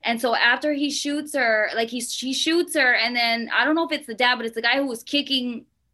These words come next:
the, a woman in the head when she was down. He's like, "What are you doing, man? She's just a kid." He goes, "She has a knife." And he goes,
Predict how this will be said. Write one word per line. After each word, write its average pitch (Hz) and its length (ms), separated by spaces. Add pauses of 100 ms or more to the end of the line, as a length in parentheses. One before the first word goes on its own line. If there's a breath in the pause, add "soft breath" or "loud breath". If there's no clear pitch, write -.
the, 214 220
a 214 80
woman 226 320
in 196 120
the 202 60
head 214 320
when 190 120
she - 120
was 190 160
down. 220 520 (340 soft breath)
He's 269 160
like, 294 140
"What 392 180
are 427 40
you 403 140
doing, 403 400
man? 392 360
She's 359 200
just 415 220
a 381 80
kid." 381 540
He 277 120
goes, 247 380
"She - 160
has 339 260
a 302 60
knife." 302 500
And 262 80
he 294 80
goes, 285 320